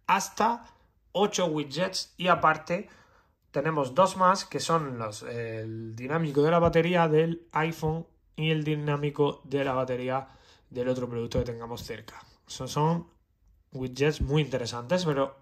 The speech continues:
a nosotros lo que nos preocupa ahora mismo es añadir WhatsApp y añadir Telegram, por poner un ejemplo. Si nos venimos aquí vamos a añadir también, por ejemplo, uno de estos de batería, para ver qué tal.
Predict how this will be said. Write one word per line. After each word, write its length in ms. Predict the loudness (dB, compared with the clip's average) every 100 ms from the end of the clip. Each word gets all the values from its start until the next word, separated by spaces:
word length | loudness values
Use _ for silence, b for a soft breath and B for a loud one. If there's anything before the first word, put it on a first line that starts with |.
| -4
a 80 | -2
nosotros 280 | 0 0
lo 80 | 0
que 100 | 0
nos 120 | -2
preocupa 320 | -2 -4 2 2
ahora 140 | 2
mismo 260 | 0 -4 -6
es 120 | -8
añadir 280 | -8 -8 2
WhatsApp 500 | 2 4 0 0 _ B B B B B B _ _
y 340 | -6 -6 -6 _
añadir 580 | -8 -6 -4 -6 -8 -12 -18 _ _ _ _
Telegram, 480 | -4 -2 -2 -10 -20 -4
por 160 | 0 2
poner 260 | 2 0
un 120 | -4
ejemplo. 420 | -8 -16 6 8 8 B B B B
Si 100 | -4
nos 140 | 0 2
venimos 320 | 2 2 2
aquí 180 | 2 2
vamos 260 | 2 4
a 40 | 4
añadir 280 | 4 2
también, 280 | 2 -4 -2
por 100 | 0
ejemplo, 320 | 0 -2 -4
uno 120 | -4 -6
de 100 | -10
estos 280 | -8 -8
de 100 | -6
batería, 580 | -10 -10 -10 -6 -4 -6 -12 _ _ _ _ _
para 140 | -12
ver 160 | -10 -14
qué 120 | -6
tal. 340 | 2 4 4